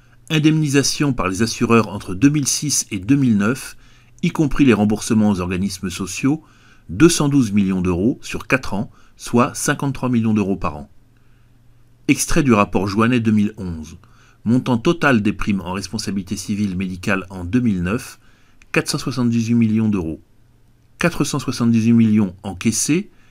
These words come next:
cinquante-trois millions déboursés en indemnisation, soit onze pour cent. On peut donc conclure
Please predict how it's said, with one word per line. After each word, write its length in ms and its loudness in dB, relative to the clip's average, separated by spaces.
cinquante-trois 640 -2
millions 360 0
déboursés 540 2
en 80 2
indemnisation, 840 -4
soit 380 -4
onze 240 -2
pour 260 -8
cent. 260 -8
On 80 0
peut 140 4
donc 200 4
conclure 600 -4